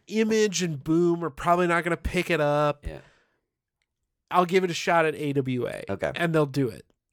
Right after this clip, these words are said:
Speaker 1: you know?
Speaker 2: Yeah.
Speaker 1: Um, and I feel like a lot of their books are like, like, s-, uh,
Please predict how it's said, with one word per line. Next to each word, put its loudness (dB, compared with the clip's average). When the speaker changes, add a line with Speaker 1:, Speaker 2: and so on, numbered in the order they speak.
Speaker 1:
you 0
know? 2
Speaker 2:
Yeah. 0
Speaker 1:
Um, 0
and 2
I 4
feel -4
like 0
a 2
lot 2
of 0
their -2
books 2
are 0
like, 0
like, -2
s-, 0
uh, 2